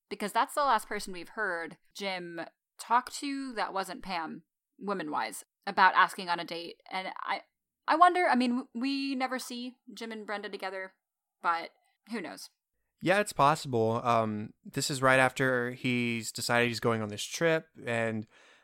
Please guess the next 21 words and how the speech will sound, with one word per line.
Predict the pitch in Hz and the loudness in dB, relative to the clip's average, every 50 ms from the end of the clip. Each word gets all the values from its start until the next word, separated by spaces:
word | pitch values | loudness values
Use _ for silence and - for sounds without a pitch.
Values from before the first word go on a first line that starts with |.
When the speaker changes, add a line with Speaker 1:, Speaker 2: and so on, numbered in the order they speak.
| _ - | _ -6
Speaker 2:
uh, | 110 104 101 | -6 -6 -4
he's | 107 113 113 107 - | -6 -6 -4 -4 0
trying | - 127 123 127 123 | 2 2 2 2 2
to | 120 | 0
escape | 110 - - - 135 127 127 - | -2 -2 -2 0 2 0 0 2
from | - 127 117 113 104 | 0 0 0 0 -2
Pam | - 127 123 117 117 | -2 0 2 2 2
in | 117 113 | 2 2
the | 107 104 | 2 2
wedding, | 113 120 123 127 127 127 123 123 120 120 | 4 4 4 4 2 2 2 0 -2 -2
and | 107 107 104 | -2 -2 -2
so | - - 120 113 113 110 110 110 110 120 - - | -2 0 2 4 4 4 4 2 2 -2 -4 -4
it's | 156 151 - - | -4 -4 -4 0
probably | - 165 165 185 165 | 2 4 4 4 4
safe | - - 131 135 - | 4 4 2 2 4
to | - 120 | 2 -2
assume | 104 - - 120 117 123 | 0 2 2 4 2 2
it's | 120 - | 0 0
Brenda, | - 113 104 101 101 | -2 -2 0 0 -2
just | 98 110 - | -4 -4 -4
because | - 113 - 120 110 101 107 113 | -4 -4 0 0 0 0 -2 -6